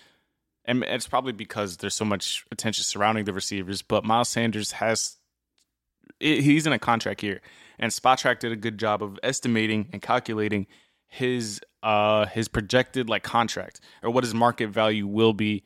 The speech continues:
after next season. They factored in a lot of different, like, uh, players and their production and their age and what they got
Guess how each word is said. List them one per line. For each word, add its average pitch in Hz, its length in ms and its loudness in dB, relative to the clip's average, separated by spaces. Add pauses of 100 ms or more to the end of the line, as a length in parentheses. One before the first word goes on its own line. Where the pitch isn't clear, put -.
(360)
after 104 240 -2
next 104 220 0
season. 110 260 0
They 101 80 2
factored 117 420 2
in 113 140 0
a 98 40 0
lot 107 220 4
of 101 80 -6
different, 101 300 -8
like, 95 280 -12
uh, 92 260 -2
players 123 640 2
and 104 120 -2
their 98 80 -4
production 110 720 -2 (280)
and 110 200 0
their 101 140 2
age 120 360 4
and 110 80 -2
what 107 140 0
they 110 120 0
got 98 360 -4